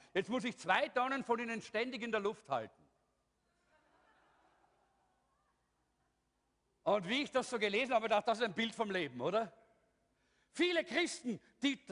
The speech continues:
die schlagen auf ihr Leben ein und versuchen irgendwie mit Macht und mit irgendwelchen Dingen, versuchen sie die Dinge in der Luft zu halten, damit sie nicht abstürzen.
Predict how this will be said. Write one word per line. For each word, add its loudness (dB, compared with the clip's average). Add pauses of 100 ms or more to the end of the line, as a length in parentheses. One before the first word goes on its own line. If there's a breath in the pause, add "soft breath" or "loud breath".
(120)
die -2
schlagen 4
auf 4
ihr 2
Leben -2
ein 2
und -4
versuchen 0
irgendwie -2 (200 loud breath)
mit -2
Macht 0
und -2
mit -2
irgendwelchen -2 (240 soft breath)
Dingen, 0 (240 loud breath)
versuchen 0
sie -2
die -4
Dinge 0 (140 loud breath)
in -2
der 4
Luft -2
zu 4
halten, 2
damit 0
sie -12
nicht -4
abstürzen. -6